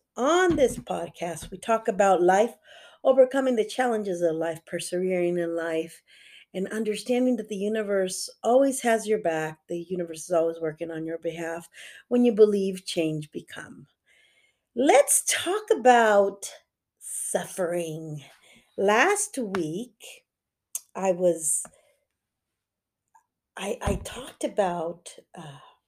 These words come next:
the Four Noble Truths, or,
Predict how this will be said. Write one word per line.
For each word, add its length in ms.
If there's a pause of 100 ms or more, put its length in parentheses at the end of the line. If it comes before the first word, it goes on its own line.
(560)
the 440
Four 220
Noble 400
Truths, 340
or, 380